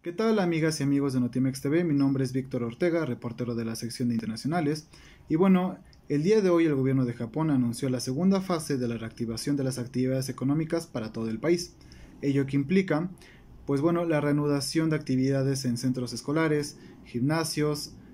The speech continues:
en centros comerciales y algunos lugares de esparcimiento. No obstante, ¿qué pasa en las escuelas de Japón?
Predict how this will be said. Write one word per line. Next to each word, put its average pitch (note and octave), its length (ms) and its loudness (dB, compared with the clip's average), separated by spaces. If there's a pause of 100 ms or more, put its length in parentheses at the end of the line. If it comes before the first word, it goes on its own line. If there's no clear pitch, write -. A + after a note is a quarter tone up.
(200)
en B2 760 0
centros D#3 400 -4
comerciales D#3+ 800 0
y D3+ 40 0
algunos C#3 320 0
lugares B2+ 340 -2
de A#2+ 80 -6
esparcimiento. C3 600 -4 (460)
No D#3+ 80 2
obstante, D#3 440 0
¿qué D#3 120 -2
pasa C#3+ 260 -2
en C#3 80 2
las B2+ 140 -2
escuelas B2 340 -4
de A#2 80 -4
Japón? F#3 400 -2